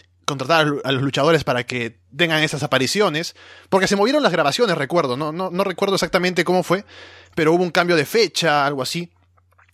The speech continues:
No se pudo hacer nada más. Tenían material grabado de antes y tuvieron que cubrir lo que les faltaba de programación para,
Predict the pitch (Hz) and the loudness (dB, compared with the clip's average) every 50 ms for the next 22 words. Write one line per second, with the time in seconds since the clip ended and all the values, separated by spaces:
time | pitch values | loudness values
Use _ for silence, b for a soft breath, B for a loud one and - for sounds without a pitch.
0 | - - 160 185 170 185 147 185 190 175 135 170 156 165 165 160 156 156 165 185 | -8 -2 0 0 2 2 2 2 2 2 2 0 2 2 2 2 4 4 2 0
1 | 208 - - B B B B B B B B B 170 170 208 233 247 233 208 - | 0 -4 -8 B B B B B B B B B -2 0 0 0 0 -2 -2 -2
2 | 175 180 208 202 190 180 175 190 208 202 190 190 208 208 190 170 151 175 190 185 | 0 0 0 0 0 0 0 2 2 0 0 0 0 -2 -2 -4 -4 -6 -6 -6
3 | - - 151 139 151 170 185 180 165 165 - 147 139 147 185 190 185 185 156 151 | -8 -10 -6 -4 -2 -2 0 0 -2 -4 -4 -2 -2 0 0 0 0 -2 -4 -4
4 | 139 - 143 135 - - 127 127 139 214 233 220 180 156 139 120 - 135 131 131 | -4 -2 -4 -4 -4 -4 -6 -2 0 2 4 4 4 2 2 0 0 0 0 0
5 | 127 127 123 - 160 160 165 151 143 123 117 113 | 0 -2 -4 -2 -2 -2 -2 0 0 0 0 -2